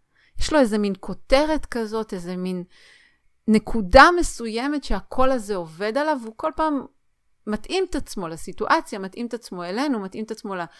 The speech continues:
לאתגר שאנחנו עומדים מולו, מתאים את עצמו להתפתחות שלנו, אבל לכל אחד מאיתנו יש בסך הכל מהות אחת כזאת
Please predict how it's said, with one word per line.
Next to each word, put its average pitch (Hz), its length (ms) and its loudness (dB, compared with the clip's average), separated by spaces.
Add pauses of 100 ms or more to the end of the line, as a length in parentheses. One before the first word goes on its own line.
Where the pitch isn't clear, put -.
(300)
לאתגר 190 440 6
שאנחנו 262 420 4
עומדים 208 280 -6
מולו, 180 220 -6
מתאים 180 260 -8
את 208 80 -8
עצמו 196 280 -4
להתפתחות 175 600 0
שלנו, 240 400 2 (400)
אבל 196 180 -2
לכל 330 340 0
אחד 294 220 -2
מאיתנו 294 360 -6
יש 285 180 -6
בסך - 480 -2
הכל 294 340 4 (1600)
מהות 320 420 10
אחת - 420 8
כזאת 302 560 0